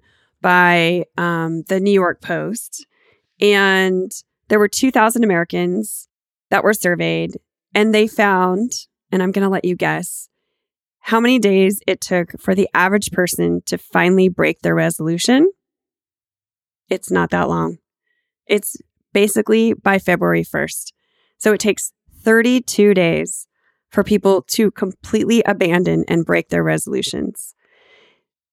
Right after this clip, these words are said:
But sixty-eight percent of people in that group reported giving up their resolutions even sooner than that.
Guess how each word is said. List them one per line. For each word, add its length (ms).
But 240
sixty-eight 800
percent 300
of 140
people 400
in 180
that 180
group 260
reported 500
giving 320
up 160
their 140
resolutions 760
even 300
sooner 460
than 200
that. 200